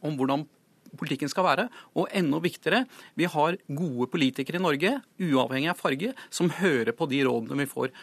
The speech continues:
Hvis du hadde hørt, satt, eh, Kristin Halvorsen, hva hun, hvordan hun, hvilken retorikk hun brukte om den økonomiske politikken når hun var finansminister, opp mot Siv Jensen, så ville jeg hørt at det er veldig likt. Det er ansvarlighet og fornuftighet å gjennomføre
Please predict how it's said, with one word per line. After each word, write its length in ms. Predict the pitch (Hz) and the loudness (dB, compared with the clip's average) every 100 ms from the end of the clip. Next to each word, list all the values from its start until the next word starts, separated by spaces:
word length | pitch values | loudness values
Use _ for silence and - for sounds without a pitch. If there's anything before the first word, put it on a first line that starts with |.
| - - - - | -20 -20 -20 -10
Hvis 140 | - | -2
du 60 | 190 | 2
hadde 140 | 185 202 | 4 6
hørt, 220 | 180 185 - | 4 2 -2
satt, 300 | - 185 - - 196 | -2 -2 -2 -2 0
eh, 140 | 185 190 | 0 -2
Kristin 380 | - 214 - 190 | -2 0 2 2
Halvorsen, 460 | 185 151 143 - 254 | 2 2 -2 0 0
hva 220 | 170 185 | 4 2
hun, 320 | 175 185 190 196 - | 2 2 0 -4 -8
hvordan 300 | 147 165 180 | -4 0 0
hun, 100 | 165 - | -2 -4
hvilken 320 | 151 147 165 | -6 -4 -2
retorikk 460 | 160 - 170 - - | 0 0 0 -2 -2
hun 80 | 175 | 0
brukte 240 | 170 - 143 | 0 -2 -6
om 80 | 147 | -2
den 160 | 160 | -2
økonomiske 400 | 156 160 147 - | 0 0 0 -4
politikken 400 | - 165 147 240 | -6 -6 -4 -2
når 140 | 240 175 | 0 0
hun 140 | 147 135 | 0 0
var 220 | 147 143 - | 0 -4 -4
finansminister, 560 | 170 143 - 160 - | 0 0 0 -4 -4
opp 300 | - - - | -6 -6 -10
mot 100 | 175 | -8
Siv 220 | 175 165 160 | -6 -6 -4
Jensen, 320 | 143 277 294 - - | -4 -4 -4 -8 -12
så 80 | |
ville 160 | - 156 | 0 2
jeg 60 | 151 | 4
hørt 100 | 156 | 2
at 80 | 175 | 4
det 80 | 156 | 4
er 160 | 123 156 - - - 139 | 4 2 -10 -20 -12 2
veldig 280 | 160 117 120 127 | 4 4 0 -2
likt. 300 | 120 - - | -2 -6 -6
Det 100 | 127 | 2
er 160 | 156 | 2
ansvarlighet 640 | 170 - 139 143 165 240 - | 2 0 0 2 2 0 -2
og 140 | 165 | -4
fornuftighet 560 | 160 135 - 202 247 - - - | 0 -2 -2 -4 -4 -8 -18 -12
å 140 | - 165 | -2 2
gjennomføre 680 | 160 127 117 - 131 143 | 4 2 0 -2 0 0